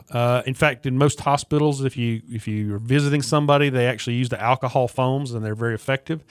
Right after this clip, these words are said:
However, they differ widely in their potency. So the ones that are alcohol-based are the most effective,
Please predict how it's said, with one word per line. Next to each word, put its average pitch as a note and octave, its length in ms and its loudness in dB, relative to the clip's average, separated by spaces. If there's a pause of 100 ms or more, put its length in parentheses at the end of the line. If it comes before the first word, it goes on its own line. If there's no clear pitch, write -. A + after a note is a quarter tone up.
(360)
However, G#3 460 4
they D#3 160 2
differ E3 340 2
widely C#3 560 2
in B2+ 60 2
their A#2 120 0
potency. A2 540 -2
So B2+ 380 2
the C3 80 2
ones E3 260 2
that F#3 80 4
are C#3 80 4
alcohol-based B2+ 920 2
are B2 80 0
the A2+ 80 0
most B2+ 280 2
effective, D#3 520 -2